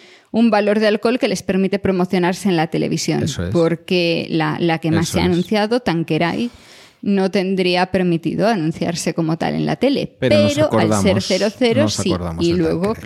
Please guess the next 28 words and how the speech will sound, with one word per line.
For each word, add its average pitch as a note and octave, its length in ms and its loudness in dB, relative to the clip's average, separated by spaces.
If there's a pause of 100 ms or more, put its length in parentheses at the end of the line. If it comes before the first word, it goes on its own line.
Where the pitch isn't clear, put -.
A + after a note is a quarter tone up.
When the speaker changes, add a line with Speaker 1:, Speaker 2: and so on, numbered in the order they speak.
(140)
Speaker 1:
claro. E3 180 -6 (200)
Speaker 2:
Claro. F2 360 -6 (340)
Igual F#2+ 300 0
que G2+ 80 -2
nos G2+ 160 -2
acordamos A2 460 2
de F#2 60 -4
la E2+ 100 -2
Estrella G2+ 320 0
Galicia A#2+ 360 0
cuando F2 220 -4
vemos F2+ 220 -2
la G2 100 -2
camiseta G#2+ 440 0
del E3+ 160 0
Celta, D#3+ 440 -2 (260)
o B2+ 140 2
igual G#2 220 2
que A2 100 -2
nos A#2 120 0
acordamos A#2 540 2
de G2 80 -2
la, F2+ 240 -4
de F#2+ 160 -2
la F#2 500 -2
cerveza G#2 440 -4
San B2+ 160 0
Miguel B2+ 380 0